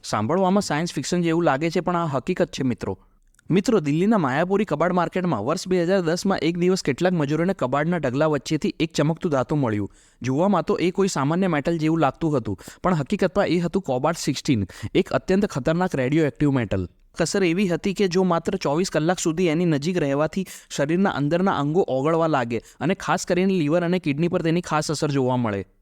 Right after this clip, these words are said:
મિત્રો, એક કબાડ વેપારી રાજેન્દ્ર પ્રસાદે તો આ મેટલના ટુકડાને પોતાના ખિસ્સામાં રાખી લીધો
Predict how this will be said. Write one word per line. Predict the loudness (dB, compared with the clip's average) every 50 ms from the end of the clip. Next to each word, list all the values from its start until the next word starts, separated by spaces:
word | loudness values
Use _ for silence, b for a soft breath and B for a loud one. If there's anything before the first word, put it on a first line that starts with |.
| _ -2
મિત્રો, | -2 0 0 0 -2 -2 -2
એક | -4 -4 -2
કબાડ | -2 -2 0 0 0
વેપારી | 0 -2 0 0 0 0 0
રાજેન્દ્ર | 0 0 0 0 0 0 0
પ્રસાદે | 0 0 -2 -2 -2 -2 0 0 0 0
તો | 0 -2 -2 0
આ | 0 0 0
મેટલના | 0 0 0 0 0 0 0
ટુકડાને | -2 -2 -2 -2 0 0 0 0
પોતાના | -2 -2 -2 -2 -2 -2 -2
ખિસ્સામાં | -2 -4 -6 -2 -2 0 0 0 0
રાખી | 0 -2 -2 -2
લીધો | 0 0 0 0 -2 -2